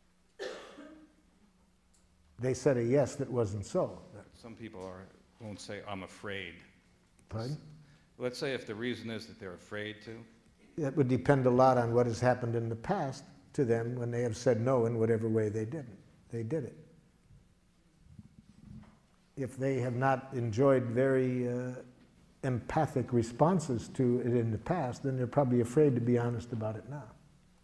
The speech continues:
Speaker 2: I see the value in all this.
Speaker 1: Yeah.
Speaker 2: I really do. I guess it's the idea that it's a touchy-feely type of thing, uh,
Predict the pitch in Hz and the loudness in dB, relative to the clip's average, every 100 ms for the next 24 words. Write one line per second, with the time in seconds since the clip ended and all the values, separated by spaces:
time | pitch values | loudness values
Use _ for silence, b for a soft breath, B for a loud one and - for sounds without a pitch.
0 | _ _ _ _ _ - _ _ - _ | _ _ _ _ _ -20 _ _ -20 _
1 | _ _ _ - 135 - - 143 113 139 | _ _ _ -14 -12 -10 -8 -4 2 4
2 | 151 127 101 90 82 85 85 - - 123 | 6 4 0 -2 -6 -8 -10 -12 -10 -6
3 | 90 101 123 131 117 104 90 - - b | -4 -2 -2 -2 -4 -6 -6 -12 -20 b
4 | b b b _ - 104 107 127 127 117 | b b b _ -18 -8 -2 0 0 -4
5 | - 107 107 107 104 113 110 104 98 90 | -6 -4 -2 -2 -2 -2 -2 -4 -6 -8
6 | - 87 - 104 - 90 - 95 98 98 | -10 -14 -12 -10 -10 -14 -12 -10 -10 -10
7 | 101 98 98 104 101 101 95 90 | -12 -12 -12 -12 -10 -10 -12 -14